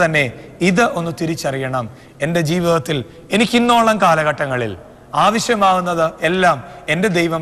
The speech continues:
പ്രദാനം ചെയ്തിട്ടുണ്ട്. ആ ദൈവത്തെ യഥാർത്ഥമായി തിരിച്ചറിഞ്ഞുകൊണ്ട്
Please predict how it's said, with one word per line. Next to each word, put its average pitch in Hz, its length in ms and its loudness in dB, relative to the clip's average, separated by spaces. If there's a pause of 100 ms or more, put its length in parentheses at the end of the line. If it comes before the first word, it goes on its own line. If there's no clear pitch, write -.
പ്രദാനം 139 420 0
ചെയ്തിട്ടുണ്ട്. 117 500 -6 (480)
ആ - 20 6 (140)
ദൈവത്തെ 160 400 -2 (360)
യഥാർത്ഥമായി 180 680 2
തിരിച്ചറിഞ്ഞുകൊണ്ട് 170 760 0